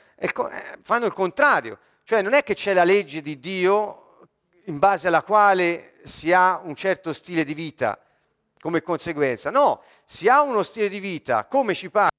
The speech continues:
sostanzialmente e dopo la legge codifica quello che la gente vuole, indipendentemente da Dio. Ecco, questo fa già capire che ci sono delle difficoltà. Vedete un po' <clears throat> questo concetto che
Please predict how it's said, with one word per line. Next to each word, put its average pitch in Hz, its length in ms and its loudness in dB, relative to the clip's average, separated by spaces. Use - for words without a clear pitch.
sostanzialmente 156 800 -6
e 254 40 -2
dopo 254 300 0
la 285 100 4
legge 240 380 0
codifica 196 720 -4
quello 175 280 -2
che 160 120 -6
la 131 100 0
gente 113 360 -6
vuole, 123 380 -4
indipendentemente 160 1300 -4
da 104 140 -6
Dio. - 320 -20
Ecco, - 300 -8
questo 131 400 -6
fa 135 160 -4
già 160 220 -2
capire 165 540 -4
che - 180 -8
ci - 140 -16
sono 160 300 -4
delle 120 360 -4
difficoltà. 131 840 -6
Vedete 214 360 -2
un 170 140 -4
po' 180 500 -2
<clears throat> 175 220 -12
questo 233 300 -2
concetto 190 600 -2
che 180 500 -2